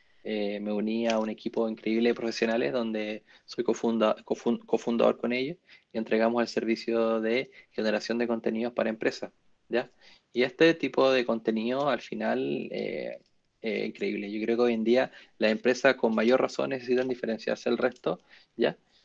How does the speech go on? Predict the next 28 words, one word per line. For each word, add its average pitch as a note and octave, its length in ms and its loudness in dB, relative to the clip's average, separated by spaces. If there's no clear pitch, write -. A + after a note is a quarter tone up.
Eh, G#2+ 340 4
y G#2+ 40 2
están A2+ 200 2
muy A#2 100 2
preocupados A#2+ 440 4
de - 20 -12
sus - 100 -4
redes B2+ 320 4
y A#2+ 80 -2
las G#2+ 160 2
redes A2+ 220 0
se A2+ 80 -6
componen A2 380 -4
de A2 60 -4
imágenes. A2 440 -6
Y A2+ 100 -4
ahí G#2 100 -2
es A2+ 60 -2
donde A#2+ 160 -4
está - 200 -6
mi A2+ 120 -6
servicio A2+ 400 -6
de A2+ 80 -4
cartón A#2 220 -8
perfecto A2+ 480 -6
para A#2 120 -2
sus - 140 -12
necesidades. A2 540 -6